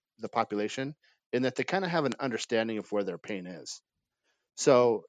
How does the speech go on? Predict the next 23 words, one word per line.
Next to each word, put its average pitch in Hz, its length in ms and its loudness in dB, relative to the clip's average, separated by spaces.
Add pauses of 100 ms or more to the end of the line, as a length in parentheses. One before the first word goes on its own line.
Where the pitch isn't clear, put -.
you 135 100 2
know, 120 80 2
in 135 180 2
addition 165 500 4
to 120 540 2 (280)
making 139 280 2
it 120 140 -2
predictable 113 960 0 (200)
or 113 140 2
non-predictable 104 1120 -2 (400)
of 107 480 2
the 110 140 -6
s-, - 200 -6
the 113 80 -6
stimulus 117 340 -6
intensity, 131 580 -4 (420)
there's 123 160 2
also 208 280 8
that 113 260 2
individual 120 480 0
variation 101 580 -2
where 101 100 0
some, 131 380 0